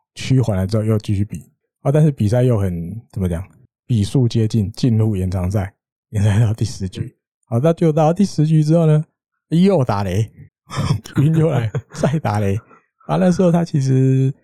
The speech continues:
这个床之魁斗就有一点点，但可能跟体力也有关系，因为毕竟一个人这样投啊投，投到第十局了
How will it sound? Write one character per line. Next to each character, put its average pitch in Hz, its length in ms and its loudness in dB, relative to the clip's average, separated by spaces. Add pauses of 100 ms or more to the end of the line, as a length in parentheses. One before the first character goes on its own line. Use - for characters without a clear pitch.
(300)
这 143 80 -4
个 135 240 2
床 135 240 0
之 156 100 2
魁 143 200 2
斗 127 100 2
就 147 160 2
有 127 100 2
一 127 60 2
点 127 220 2
点， 104 360 0 (400)
但 180 220 2
可 135 60 2
能 123 100 2
跟 147 100 2
体 156 240 -4
力 131 120 4
也 135 80 4
有 117 100 2
关 104 220 0
系， 107 180 -4
因 107 80 4
为 127 100 4
毕 131 120 0
竟 139 120 0
一 131 40 0
个 123 120 -2
人 98 160 2
这 120 80 0
样 123 80 2
投 98 140 -4
啊 92 80 0
投， 92 160 -2
投 101 160 -2
到 104 80 0
第 107 140 -2
十 90 240 -10
局 73 220 -10
了 - 140 -14